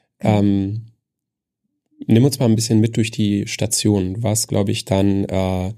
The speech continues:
Speaker 2: äh, im Brandmarketing für Sportbild, äh, nochmal tätig, äh, dann, äh,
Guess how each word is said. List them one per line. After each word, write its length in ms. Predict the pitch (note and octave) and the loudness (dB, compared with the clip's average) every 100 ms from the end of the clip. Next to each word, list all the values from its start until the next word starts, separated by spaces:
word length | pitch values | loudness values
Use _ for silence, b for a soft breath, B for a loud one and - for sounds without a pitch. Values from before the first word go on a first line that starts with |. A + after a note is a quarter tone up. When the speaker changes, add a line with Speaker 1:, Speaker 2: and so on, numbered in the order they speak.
| b b b b b _ _ | b b b b b _ _
Speaker 2:
äh, 320 | G2 F#2 - | 0 0 0
im 240 | G2+ F#2+ F2+ | 0 -2 0
Brandmarketing 1200 | G2+ G2+ D#3 A#2+ C#3 C#3 - D3+ D3+ D#3+ E3 D#3 _ | 0 2 0 0 -2 -4 -2 0 0 -2 -6 -12 _
für 180 | - A#2+ | -4 -4
Sportbild, 800 | - A2 C3+ - D3+ D#3 - - | 0 0 0 0 0 0 -4 -8
äh, 240 | F#3+ C3+ | -4 -2
nochmal 260 | C#3 C3+ C#3 | -2 -2 -4
tätig, 720 | - D3 - D#3 - - - _ | -2 -2 0 -2 -4 -12 -18 _
äh, 280 | A2 G#2+ G#2 | -2 0 0
dann, 540 | G2+ G#2 G#2 G#2+ G2+ A2+ | 0 2 4 2 2 0
äh, 420 | G2+ G2+ G2 | 0 0 0